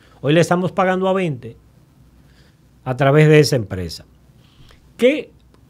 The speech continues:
cuál sería el efecto dominó en la economía si ponemos electricidad a siete centavos? Tres efectos mágicos. Uno,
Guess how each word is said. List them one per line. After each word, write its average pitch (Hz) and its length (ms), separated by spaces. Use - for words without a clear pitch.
cuál 254 200
sería 202 260
el 196 80
efecto 190 480
dominó 160 420
en 156 60
la 147 60
economía 135 480
si 135 140
ponemos 147 420
electricidad 131 680
a - 20
siete 131 280
centavos? 117 480
Tres 160 240
efectos 131 500
mágicos. 85 480
Uno, 131 400